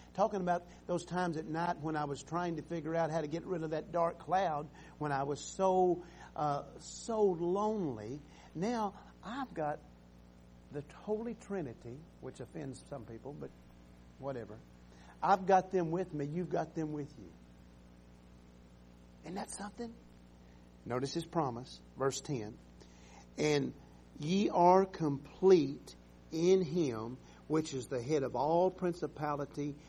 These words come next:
and power. Oh, glory. Remember, "Be ye therefore perfect,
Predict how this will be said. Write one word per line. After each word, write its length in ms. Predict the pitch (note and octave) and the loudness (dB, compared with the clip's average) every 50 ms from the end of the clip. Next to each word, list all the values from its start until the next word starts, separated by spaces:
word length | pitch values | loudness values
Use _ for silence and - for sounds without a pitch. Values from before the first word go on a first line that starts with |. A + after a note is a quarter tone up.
| - - - - | -20 -20 -14 -8
and 500 | - C#3+ D3 C#3+ D3 D3 D3 D3 D3 C#3+ C#3 C#3 - - - - - - - - - - | -6 -4 -2 -2 0 -2 -2 -2 -4 -6 -8 -10 -16 -20 -20 -20 -20 -20 -20 -20 -20 -18
power. 440 | - - B2 A2+ G#2+ G#2 G2 F#2 F#2 F2+ - - - - - - - - - - - - - - - - - - - - - - - - - - - - - - - - - - - - - - | -14 -10 -8 -8 -6 -8 -8 -10 -14 -18 -20 -20 -20 -20 -20 -20 -20 -20 -20 -20 -20 -20 -20 -20 -20 -20 -20 -20 -20 -20 -20 -20 -20 -20 -20 -20 -20 -20 -20 -20 -20 -20 -20 -20 -20 -20 -18 -14
Oh, 300 | A2 A#2 A#2 A#2+ B2 A#2+ A#2+ - - | -12 -10 -10 -10 -10 -10 -12 -16 -18
glory. 420 | - A#2+ A#2 A2 F#2+ F2+ - - - - - - - - - - - - - - - - - - - - - - - - - - - | -18 -16 -16 -16 -18 -18 -20 -20 -20 -20 -20 -20 -20 -20 -20 -20 -20 -20 -20 -20 -20 -20 -20 -20 -20 -20 -20 -20 -20 -20 -20 -16 -12
Remember, 200 | B2 B2+ C3+ C#3 | -8 -6 -6 -6
"Be 160 | B2+ A#2+ C3+ | -4 -4 -4
ye 160 | C#3 C#3 D3 | -2 -2 -2
therefore 380 | C3+ C3 C#3+ C3+ - - C#3 B2+ | -2 -2 -2 -4 -4 -6 -6 -6
perfect, 520 | - - C#3+ D3 C#3+ D3 - E3 D#3+ - | -6 -6 -6 -6 -4 -4 -6 -8 -8 -10